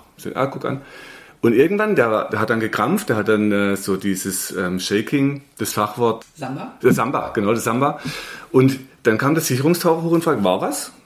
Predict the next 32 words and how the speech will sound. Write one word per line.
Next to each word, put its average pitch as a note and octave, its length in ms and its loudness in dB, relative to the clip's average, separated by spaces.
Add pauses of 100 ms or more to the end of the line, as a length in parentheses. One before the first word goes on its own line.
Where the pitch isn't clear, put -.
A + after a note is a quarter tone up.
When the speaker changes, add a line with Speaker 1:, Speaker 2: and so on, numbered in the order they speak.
Speaker 1:
Sag A#2+ 160 2
ich, F#2+ 60 0
„Ja, F#2+ 120 4
da D3 120 2
war B2+ 160 0
was.“ - 340 -8 (180)
Der A2 140 0
hat A2 80 0
es A#2 100 -2
gar G#2+ 100 0
nicht A2 100 -2
mitgekriegt. D3+ 520 -2
Und G#2 140 0
das A2+ 100 0
ist D#3+ 120 2
spannend, D#3 260 2
man C#3 80 2
kriegt C#3 180 -2
dann D3+ 120 2
so D3+ 100 -2
ein C#3 60 0
Gefühl C#3+ 280 -2
für D#3+ 140 -4
Situationen C3 640 2
auch, A#2+ 100 0
wo A2+ 60 -2
man A2 80 0
sagt, G#2+ 180 0
„Okay, A2 120 -2
jetzt A2+ 140 0
mal A2+ 120 0
lieber“, A2+ 340 2